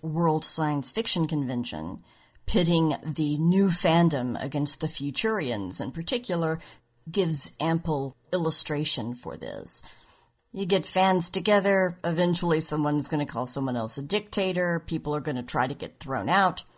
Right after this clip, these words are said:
people are going to be thrown out, the police may be called, you get the picture.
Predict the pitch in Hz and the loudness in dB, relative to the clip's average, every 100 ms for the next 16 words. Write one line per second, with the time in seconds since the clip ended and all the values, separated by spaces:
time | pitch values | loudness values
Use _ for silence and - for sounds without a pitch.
0 | _ _ _ 190 175 175 - 170 190 233 | _ _ _ -8 -2 0 0 0 4 6
1 | 247 226 311 349 - 123 123 87 73 - | 6 4 -2 -2 -2 -4 -4 -2 -2 -4
2 | _ _ _ - - _ _ 370 285 - | _ _ _ -4 -4 _ _ -2 4 4
3 | 180 165 135 - 90 90 95 - 147 151 | 4 0 -2 -4 -2 -2 -6 -10 -6 -6
4 | 110 - 151 - - - - - | -8 -8 -8 -8 -12 -10 -8 -8